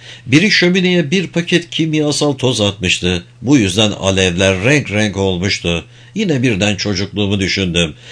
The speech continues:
Fakat bu düşüncede duygusal, romantik bir özlem yoktu. Bunu belirtmek için güçlü bir istek duyuyordum. Nedenini Tanrı bilir.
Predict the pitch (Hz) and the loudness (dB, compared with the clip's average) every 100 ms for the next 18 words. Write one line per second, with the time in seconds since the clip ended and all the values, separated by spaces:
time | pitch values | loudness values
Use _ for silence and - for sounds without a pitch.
0 | - - 175 190 196 170 185 180 170 175 | -20 -2 0 2 0 0 -2 -2 -2 -2
1 | 156 160 165 123 147 143 143 147 131 107 | -2 -2 0 2 2 2 0 0 0 0
2 | 131 135 120 143 120 123 120 101 117 107 | 0 -2 -2 -4 -2 0 0 0 0 0
3 | 92 98 - 87 110 151 127 135 127 135 | 0 0 -2 -2 0 0 0 0 -2 -4
4 | 127 120 127 110 87 - - 98 135 - | -4 -4 -4 -4 -6 -12 -4 -2 -2 0
5 | 180 151 127 - 104 85 98 87 87 82 | 0 2 0 0 -2 0 0 2 2 0
6 | 80 78 - - - 113 113 95 92 92 | -2 -4 -8 -20 -6 0 0 0 -2 -4
7 | - 98 92 85 87 80 82 78 | -4 -2 -2 -2 -2 0 0 -2